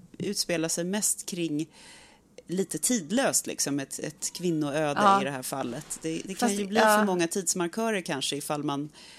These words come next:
Speaker 2: Ja, men jag
Speaker 1: pratar
Speaker 2: önskar
Speaker 1: om
Speaker 2: precis som du
Speaker 1: årtal.
Speaker 2: att, att man sk-, att man skulle ha fått läsa en bra historia och sen liksom på köpet skulle hon ha bildat oss lite mer i, i,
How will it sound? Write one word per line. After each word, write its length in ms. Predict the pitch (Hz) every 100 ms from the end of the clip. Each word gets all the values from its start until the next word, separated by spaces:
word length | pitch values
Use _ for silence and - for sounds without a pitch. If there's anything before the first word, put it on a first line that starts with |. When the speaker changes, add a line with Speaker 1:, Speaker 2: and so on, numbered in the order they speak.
| - -
Speaker 2:
Ja, 360 | 220 220 220 220 -
men 200 | - 240
jag 60 |
Speaker 1:
pratar 100 | 240
Speaker 2:
önskar 200 | 262 240 196
Speaker 1:
om 40 |
Speaker 2:
precis 240 | - 233
som 200 | 214 208
du 100 | 202 247
Speaker 1:
årtal. 100 | 175
Speaker 2:
att, 120 | 143
att 140 | -
man 120 | 190 190
sk-, 160 | - -
att 140 | 185
man 100 | 196
skulle 180 | 190 208
ha 60 | 196
fått 160 | 196
läsa 220 | 202 185
en 60 | 185
bra 100 | 185
historia 420 | 175 - 208 175
och 60 | 156
sen 120 | 180
liksom 220 | 180 180
på 80 | 185 -
köpet 560 | - 262 - 135 156
skulle 200 | - 160
hon 80 | 151
ha 340 | 160 143 127
bildat 540 | 156 160 170 160 139 123
oss 140 | 139
lite 280 | 151 139 139
mer 260 | 139 131 135
i, 160 | 135
i, 540 | 139 - 139 135 -